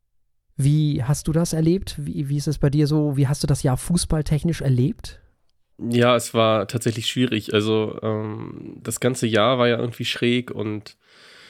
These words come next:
Speaker 2: durch Corona wurde meinem Fantum zwischendurch schon mal so richtig der Stecker gezogen, muss ich sagen. Also, das gab einfach Wichtigeres und der Fußball, ähm, war irrelevant eine ganze Zeit lang. Und dann kam er zurück, wie Phönix aus der Asche und hat gesagt, "So, hier bin ich wieder."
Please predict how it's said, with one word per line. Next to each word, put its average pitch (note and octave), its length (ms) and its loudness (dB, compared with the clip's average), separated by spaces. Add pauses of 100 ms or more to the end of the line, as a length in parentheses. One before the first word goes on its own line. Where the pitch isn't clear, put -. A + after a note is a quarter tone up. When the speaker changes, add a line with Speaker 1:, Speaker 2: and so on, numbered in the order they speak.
(480)
Speaker 2:
durch B2+ 180 2
Corona A#2+ 560 2
wurde A#2+ 240 -2
meinem A#2+ 200 2
Fantum D3 520 0
zwischendurch D3 480 0
schon C3+ 140 0
mal C3 140 4
so B2 80 2
richtig C#3 220 -2
der B2 100 2
Stecker B2 320 0
gezogen, G#2+ 440 -2
muss G#2+ 160 -4
ich A2 140 -4
sagen. G#2 400 2
Also, G#2+ 220 2
das G2+ 280 -2 (160)
gab G2+ 200 2
einfach A2+ 300 0
Wichtigeres A2 640 0
und - 160 -4
der G#2 80 -6
Fußball, G#2+ 680 -2
ähm, G#2+ 380 -6
war A#2+ 320 0
irrelevant A2+ 480 2
eine - 120 -6
ganze G2 260 -6
Zeit - 260 -6
lang. C3 160 -8 (960)
Und C3+ 140 4
dann C#3+ 120 2
kam C#3+ 200 2
er C3+ 80 0
zurück, B2 480 0 (440)
wie B2+ 220 0
Phönix C3+ 380 -2
aus A#2 120 -2
der - 160 2
Asche D3+ 260 -2
und B2 100 2
hat B2 120 -6
gesagt, B2 240 2
"So, A#2 140 4
hier A2+ 160 2
bin C#3+ 140 0
ich B2+ 160 -4
wieder." G#2+ 320 0